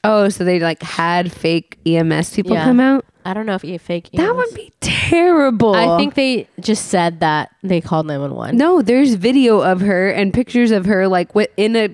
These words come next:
Speaker 1: freaking stretcher with a neck brace on.
Speaker 2: No.
Speaker 1: Yes. That's a terrible joke.
Speaker 2: Well, remember they hired whenever, like, the whole, that whole part of California was on fire and they were, like, um,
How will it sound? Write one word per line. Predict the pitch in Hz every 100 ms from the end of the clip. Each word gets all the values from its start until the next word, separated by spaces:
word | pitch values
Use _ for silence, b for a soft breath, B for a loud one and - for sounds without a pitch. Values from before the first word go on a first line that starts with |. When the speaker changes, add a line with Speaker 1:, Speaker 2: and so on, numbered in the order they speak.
| -
Speaker 1:
freaking | - 233 233 220
stretcher | - 202 220 196 180
with | 190 208
a |
neck | 190 190 233 -
brace | 202 170 165
on. | 160 143 139 190 - _
Speaker 2:
No. | 214 196 185 185 180 165 151 147
Speaker 1:
Yes. | 285 427 480 453 302 220 202 - - - _ _ _ _ _
That's | 247 311
a | 370
terrible | 262 - 294 277 311 277 277
joke. | 254 202 247 208 170 190 - B -
Speaker 2:
Well, | 311 330 302
remember | 302 294 320 339
they | 269
hired | 240 208 202 208 226 226
whenever, | 190 208 196 220 214 202
like, | 185 175 170 160
the | 180 180
whole, | - 185 180 180 175 -
that | 175 -
whole | 190
part | 180 196
of | 185
California | 190 170 - 165 170 170
was | 170 175 160
on | 160 160
fire | - 147 147 160
and | 165 170
they | 156
were, | 156
like, | 156 - _
um, | - 151 139 123 165